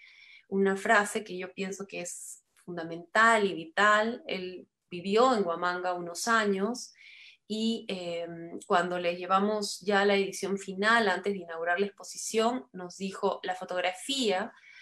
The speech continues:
en el caso de Huamanga, ofrecía el soporte inmejorable para reforzar el sentido de comunidad e identidad de los criollos huamanguinos,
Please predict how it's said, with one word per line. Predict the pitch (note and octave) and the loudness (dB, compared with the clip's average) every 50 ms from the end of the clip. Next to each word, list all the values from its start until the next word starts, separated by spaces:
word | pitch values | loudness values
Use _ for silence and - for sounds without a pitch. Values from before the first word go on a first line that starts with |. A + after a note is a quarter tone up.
| - - - - - _ _ _ _ _ _ _ - | -20 -20 -20 -20 -20 _ _ _ _ _ _ _ 2
en | G3 G3 F#3 | 2 2 2
el | F3 F3 F3 - | 2 -2 0 2
caso | - B3 C4 C#4 C4+ B3 G#3+ | 4 6 6 6 4 2 0
de | F#3+ | 0
Huamanga, | F3 E3 E3+ F3 F#3+ G#3 G#3 F#3+ F3+ F3+ E3 E3+ F#3+ G#3+ - | 0 0 -2 2 4 4 4 4 4 2 0 -2 -2 -2 -2
ofrecía | G3 F#3+ - G3+ F#3+ F#3+ - A3+ A3 | -4 -4 -4 -6 -6 -4 0 2 2
el | A3 A3 | 2 2
soporte | A3 G#3 G3+ G3+ - G#3+ A3 A3+ A3 A3+ | 0 -2 -4 0 2 2 2 4 2 0
inmejorable | A3+ G#3 G3+ G3 F#3+ F#3+ - - E3+ E3+ F#3 G3+ A3+ A#3 A3+ G#3 F#3+ F3 E3 F#3+ G3+ - _ _ | 0 2 2 2 2 0 -2 -2 2 4 6 6 8 8 6 6 2 0 -2 -6 -6 -8 _ _
para | - F#3 F3 | 0 0 2
reforzar | F3 F#3 F#3 F#3 - E3+ - - - - G#3+ A3+ | 0 -2 -4 -8 -8 -10 -10 -2 2 4 4 4
el | A3+ A#3 A3+ | 4 2 0
sentido | - G3+ F3+ F3 - G3 G#3 G#3+ | -2 -4 -6 0 2 4 4 4
de | A3 G#3 G#3+ | 4 2 0
comunidad | F#3+ F3 E3+ E3 E3 E3 E3 E3+ F#3 G3 A3 - - - | -4 -8 -8 -8 -8 -8 -4 0 4 4 4 4 2 0
e | A3 B3 | -2 0
identidad | B3 A#3+ A#3 A#3 A#3 A3 G#3+ - F3 F3 E3+ F3+ G3+ A#3+ - - - | 0 2 2 2 2 0 -2 -4 -2 0 2 4 4 4 2 -2 -6
de | - G3 F3+ | -6 -4 -2
los | F3 F3 F3 - | -2 -2 -4 -6
criollos | - - G3 F#3+ G3 G3 G3 G3 G#3 G#3 | -6 -6 2 4 6 8 8 8 6 6
huamanguinos, | G3 G3 F3+ E3+ D#3+ E3 F3 F3 F#3 E3+ D3 C3+ - - - - - - | 4 2 0 0 -2 -4 -4 -4 -4 -4 -4 -4 -8 -10 -14 -18 -20 -20